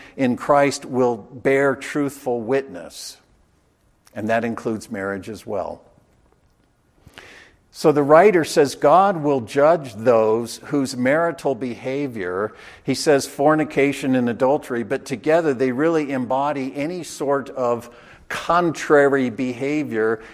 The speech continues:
in the context of marriage that lies against the truth of marriage. And he says, "Those will be judged." Behavior that lies against the truth of one's relation, uh, this one flesh union, which,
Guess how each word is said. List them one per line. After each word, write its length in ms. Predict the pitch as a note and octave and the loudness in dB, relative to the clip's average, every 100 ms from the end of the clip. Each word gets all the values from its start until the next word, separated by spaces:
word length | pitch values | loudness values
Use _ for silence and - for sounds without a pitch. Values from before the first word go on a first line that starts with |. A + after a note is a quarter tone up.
| - | -6
in 100 | B2+ | -4
the 80 | B2+ | -4
context 760 | B2+ C3 C3 - B2 A#2+ - | -2 0 0 0 -2 -2 -6
of 220 | A#2 A2 | -6 -6
marriage 460 | A#2 B2 C3 A#2 G2+ | -4 -2 -2 -4 -4
that 200 | A#2+ A#2+ | -4 -2
lies 440 | A#2+ A#2+ A#2+ A#2 | 2 2 2 -2
against 420 | A2 A2+ G#2+ G#2 | -10 -8 -8 -10
the 100 | - | -10
truth 380 | A2+ - G2 G2 | -10 -6 -8 -8
of 100 | G#2 | -10
marriage. 400 | A2 B2+ D#2 D#2 - - - | -6 -6 -6 -8 -20 -20 -6
And 120 | A#2 | -2
he 120 | B2 | -2
says, 380 | B2+ C#3 A#2+ - - - | 0 0 0 -2 -18 -18
"Those 480 | A2 C3 D#3+ E3+ - | 2 6 6 4 0
will 240 | B2+ C3+ | 0 2
be 220 | C3 C3 A#2 | 2 -2 -4
judged." 560 | C#3+ D3 G#2+ E2+ - - A#2 | 2 4 4 0 -16 -20 -4
Behavior 640 | C3 A#2 C3+ D#3+ E3 C3+ | -2 0 4 4 4 2
that 240 | B2 B2 A#2+ | 2 0 0
lies 460 | B2 B2+ C#3+ C#3+ | 2 2 2 -4
against 440 | A#2+ F#2+ A#2+ A#2 - | -10 -10 -10 -10 -12
the 80 | A#2 | -14
truth 460 | - D3+ D3 C3 | -8 -2 -2 -2
of 180 | - G#2+ | -4 -4
one's 440 | A2+ B2+ C#3 A#2+ | -2 0 -2 -4
relation, 880 | A#2 A#2+ A2+ B2 D3 C#3+ - A2+ A2+ A#2 - - - _ - _ | -8 -6 -2 -2 -2 -6 -10 -8 -8 -10 -16 -20 -20 _ -20 _
uh, 220 | A#2+ G#2+ | -2 -2
this 240 | G#2+ A2+ | -2 -4
one 280 | C3 C3+ D#3+ | 2 4 4
flesh 460 | D3 - C3+ B2+ - | 0 2 4 4 0
union, 440 | B2+ D3 B2+ A#2 | 0 2 2 0
which, 280 | A#2+ C3 - | 0 0 -2